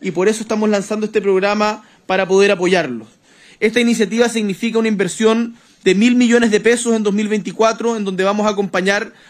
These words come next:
por lo menos a doscientos jóvenes usuarios de indap entre dieciocho y treinta y cinco años que quieran iniciar su primer negocio agrícola, ya sea con dinero para la inversión inicial, para capital de trabajo, para compra de insumos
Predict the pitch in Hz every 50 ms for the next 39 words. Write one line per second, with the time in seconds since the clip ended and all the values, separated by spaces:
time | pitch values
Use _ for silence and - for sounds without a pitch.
0 | _ _ - 196 190 190 185 190 233 269 262 202 151 123 - - - _ _ _
1 | _ - - - - - 185 185 185 175 - 226 226 214 226 220 - - 214 220
2 | 226 226 220 208 202 - - 214 220 214 214 185 196 180 175 165 208 214 214 -
3 | - _ _ - - _ - 190 190 185 - 185 190 185 190 180 - - 196 214
4 | 214 233 196 220 208 196 - 180 - 220 214 190 - 202 208 214 220 214 220 202
5 | 175 202 196 196 208 208 202 196 185 170 - - 208 208 208 214 220 233 _ _
6 | _ _ _ _ - 214 185 180 196 196 202 214 214 214 196 208 214 208 226 202
7 | 185 196 208 220 - - 131 120 113 120 - _ - _ _ _ _ _ _ _
8 | - 190 202 - 233 226 196 220 220 196 196 196 202 214 233 226 220 214 214 208
9 | 196 190 180 175 - - 208 202 208 196 175 165 - 214 214 214 240 254 285 -
10 | - _ _ _ _ - _ _ _ _ _ _ _ _ _ _ _ _ _ -
11 | 175 180 180 185 180 180 180 156 202 208 190 202 175 180 170 175 202 226 233 233
12 | - 247 233 226 226 - _ - 196 185 180 156 196 202 202 180 - 208 202 180
13 | 170 156 - - 240 240 233 226 226 226 226 - -